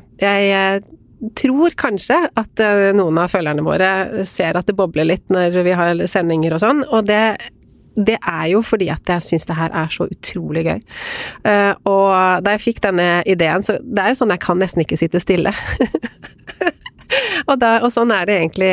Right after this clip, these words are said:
hele veien når det kommer opp med nye ting og, og, ja. Og vi, ehm, da vi, da jeg lanserte de første kursene, det var i, eh,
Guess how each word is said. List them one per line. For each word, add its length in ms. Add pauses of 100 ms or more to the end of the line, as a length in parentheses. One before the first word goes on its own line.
(120)
hele 240
veien 260
når 80
det 180
kommer 360
opp 240
med 260 (680)
nye 360
ting 240
og, 140 (100)
og, 400
ja. 140 (480)
Og 680
vi, 120 (140)
ehm, 280 (140)
da 280
vi, 220 (320)
da 240
jeg 100
lanserte 500
de 120
første 260
kursene, 440
det 120
var 240
i, 160 (120)
eh, 260